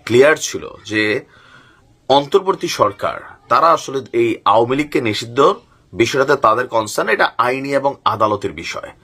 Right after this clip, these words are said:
আর এরপর থেকেই আপনারা দেখছিলেন যে হাসনাত আমাদের সেনাপ্রধান সম্পর্কে বা সেনাবাহিনী সম্পর্কে একটা স্ট্যাটাস দিয়েছিল,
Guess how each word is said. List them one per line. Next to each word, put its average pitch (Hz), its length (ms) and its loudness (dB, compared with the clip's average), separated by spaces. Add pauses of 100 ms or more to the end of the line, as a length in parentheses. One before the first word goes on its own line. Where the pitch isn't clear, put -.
(340)
আর 107 200 2
এরপর 117 300 0
থেকেই 151 400 0
আপনারা - 280 0
দেখছিলেন 107 520 0
যে 104 260 0 (520)
হাসনাত 123 680 2 (600)
আমাদের 120 260 0
সেনাপ্রধান 135 540 -2
সম্পর্কে 127 500 0
বা 117 160 2
সেনাবাহিনী 110 640 -2
সম্পর্কে 131 380 -2
একটা 110 280 0
স্ট্যাটাস 127 460 -2
দিয়েছিল, 127 400 2